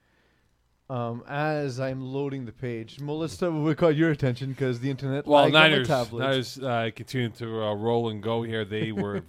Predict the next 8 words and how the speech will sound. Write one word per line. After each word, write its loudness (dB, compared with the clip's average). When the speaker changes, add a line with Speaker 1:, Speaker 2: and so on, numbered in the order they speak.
Speaker 2:
very -4
impressive -8
in -6
their -8
victory, -10
uh, -10
at -6
Hebert. 0